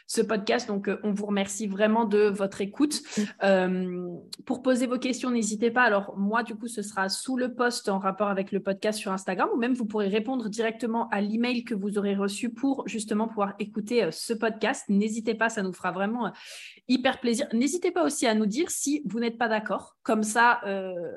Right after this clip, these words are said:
Speaker 1: bah, en fait,
Speaker 2: Clairement.
Speaker 1: moi, j'aime bien aussi, euh, voilà, avoir des avis constructifs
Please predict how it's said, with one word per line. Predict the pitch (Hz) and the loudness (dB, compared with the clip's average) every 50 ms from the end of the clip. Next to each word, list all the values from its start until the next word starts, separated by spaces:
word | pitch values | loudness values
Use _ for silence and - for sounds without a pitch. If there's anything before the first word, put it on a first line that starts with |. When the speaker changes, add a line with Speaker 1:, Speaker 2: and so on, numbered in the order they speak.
| - - | -10 -6
Speaker 1:
bah, | - - | -4 2
en | |
fait, | - 233 | 4 6
Speaker 2:
Clairement. | 202 196 175 170 | 6 6 6 4
Speaker 1:
moi, | 175 | 2
j'aime | 220 226 220 208 | 2 2 0 0
bien | 190 196 269 285 | 2 2 0 0
aussi, | 262 233 - - - 277 262 | 0 -2 -4 -4 -2 0 0
euh, | 214 190 - - - - - - | 0 0 -2 -6 -14 -16 -6 2
voilà, | 220 233 208 - | 6 6 6 6
avoir | 196 196 269 294 | 6 4 4 4
des | 247 262 226 226 | 2 2 0 0
avis | 220 220 240 247 | -2 -2 -4 -8
constructifs | - - 269 269 - - - 294 294 - - - 302 294 294 302 - | -4 -2 -2 -2 -2 0 0 -2 -2 -2 -2 0 0 0 0 -2 -10